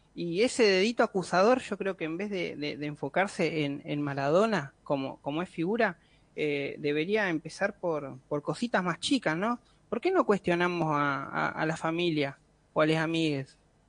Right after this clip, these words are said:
¿Por qué no cuestionamos a, a, a los tíos, eh, misóginos, a los tíos violentos,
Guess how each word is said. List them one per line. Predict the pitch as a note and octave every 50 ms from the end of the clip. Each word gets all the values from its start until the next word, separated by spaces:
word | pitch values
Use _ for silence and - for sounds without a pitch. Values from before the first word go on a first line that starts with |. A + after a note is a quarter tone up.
| _ _ _ -
¿Por | - F#3+
qué | G3 D4+
no | D#4 C#4+
cuestionamos | A#3 G#3+ F#3+ - - F3+ F3 F3+ F3 E3+ D#3+ D#3 D3+
a, | D3 C#3+ D3
a, | C#3+ C3+ D3+ D#3 D3 C#3 D#3
a | D#3+
los | D#3 D#3+ D3+ -
tíos, | - - F#3 F3 E3 D3+ D3 C#3 C3+ C3+ - - - _ _ _ _ _ _ -
eh, | - D3 D3 C#3+ C#3 C#3 C#3+ C#3 C#3+ C#3 C#3+
misóginos, | D3 D3+ D3 - - D#3+ - - C3 B2+ C3+ C3 B2+ _ -
a | -
los | C3+ C#3+ -
tíos | - - G#3 G3+ F#3 E3 D#3 C#3+ C#3 C3+ C#3
violentos, | C#3+ D3 D#3 D3+ D#3+ E3+ E3 D3+ C#3 - C3+ C#3